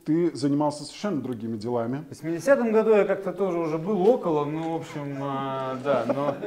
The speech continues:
Speaker 2: но просто меня не заметили из-за небольшого роста в тот момент.
Speaker 1: Хорошо, а в две тысячи четырнадцатом году тебя заметили. Вот, а, скажи, пожалуйста,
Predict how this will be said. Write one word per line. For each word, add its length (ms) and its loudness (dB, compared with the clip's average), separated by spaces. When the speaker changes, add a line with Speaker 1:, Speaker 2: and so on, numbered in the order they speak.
Speaker 2:
но 80 -2
просто 320 2
меня 160 -2
не 100 -4
заметили 640 -4
из-за 200 -10
небольшого 680 -2
роста 340 -4
в 120 -6
тот 100 -4
момент. 260 -4
Speaker 1:
Хорошо, 480 0
а 40 -4
в 60 -10
две 100 -8
тысячи 240 -8
четырнадцатом 440 -4
году 300 0
тебя 220 -2
заметили. 560 -2
Вот, 280 -2
а, 200 4
скажи, 320 -4
пожалуйста, 640 -2